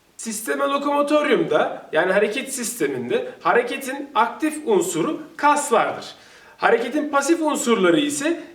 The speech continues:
eklemler ve kemiklerdir. Sistema cardiovasculare,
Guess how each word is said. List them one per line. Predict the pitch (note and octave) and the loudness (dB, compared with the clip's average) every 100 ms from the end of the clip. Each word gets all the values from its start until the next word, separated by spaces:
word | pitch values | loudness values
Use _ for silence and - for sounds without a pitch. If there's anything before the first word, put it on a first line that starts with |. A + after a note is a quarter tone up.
| - _ _ | -20 _ _
eklemler | G#3+ G#3+ A#3 B3 B3+ D#4 E4 - | -2 0 0 0 2 2 2 0
ve | C#4 D4 C#4+ - | 0 0 -4 -6
kemiklerdir. | A3+ G3+ - E3+ C3+ G#2+ - - - _ - _ _ _ _ _ _ _ _ _ - - _ | -4 -2 -2 0 -2 -4 -12 -18 -20 _ -20 _ _ _ _ _ _ _ _ _ -20 -20 _
Sistema | - A3 G#3 G#3+ G3 G3+ | -12 -8 -2 2 4 4
cardiovasculare, | G3+ F#3+ F#3+ F3+ F3 F3 F3 D3+ B2 G#2+ | 4 4 4 4 4 2 0 0 2 -2